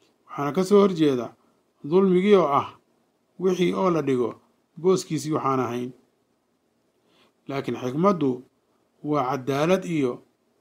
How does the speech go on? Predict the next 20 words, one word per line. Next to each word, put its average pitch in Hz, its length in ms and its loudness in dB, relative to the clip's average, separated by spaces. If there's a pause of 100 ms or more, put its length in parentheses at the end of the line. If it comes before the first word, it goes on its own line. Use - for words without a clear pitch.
(1040)
wax 170 160 -2
sii 151 200 -4
dheer. 131 260 -4 (1900)
Waa 135 180 -4
cadaalad 143 460 0
iyo 147 220 -2 (460)
wax 185 160 -2
la 175 140 2
jira 123 260 -4 (460)
oo 143 100 -6
ziyaado 147 380 0
ku 151 160 -8
ah. 123 120 -14 (1300)
Sababtoo 190 420 2
qof 208 160 4
kastoo 185 340 2
xikmad 196 380 0
lihi 165 240 4 (380)
waa 165 200 2
caadil. 127 440 0